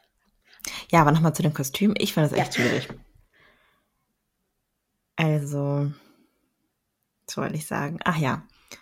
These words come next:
Speaker 1: in der vierten Klasse, also mit, ich fand's damals schon blöd und jetzt find ich's auch blöd,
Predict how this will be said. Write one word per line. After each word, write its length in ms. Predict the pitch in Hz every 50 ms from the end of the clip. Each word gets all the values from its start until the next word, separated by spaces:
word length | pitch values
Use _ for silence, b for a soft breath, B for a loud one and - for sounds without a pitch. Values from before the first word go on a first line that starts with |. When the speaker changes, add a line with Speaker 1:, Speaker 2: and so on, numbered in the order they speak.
| b b b b b _ _ _ _ _
Speaker 1:
in 80 | - 170
der 100 | 165 160
vierten 300 | - - 247 247 247 208
Klasse, 520 | - - - - - - 127 143 165 185 196 - _ _ _ _ _ _ _ _ _ _ _ _ _ _ _ _ _ _ _ _ _ _ _ _ _ _ _ _ _
also 140 | - 156 147 135
mit, 200 | 139 139 - -
ich 140 | 160 -
fand's 200 | - 220 190 -
damals 380 | - - 127 131 147 147 147 -
schon 180 | - 165 156 156
blöd 440 | 147 139 143 156 156 - - - _ _ _ _ _ _ _ _ _ -
und 120 | 160 151
jetzt 200 | 156 156 151 -
find 220 | - - 147 147
ich's 140 | 156 - - -
auch 160 | 147 143 -
blöd, 480 | - - 147 147 147 147 147 - -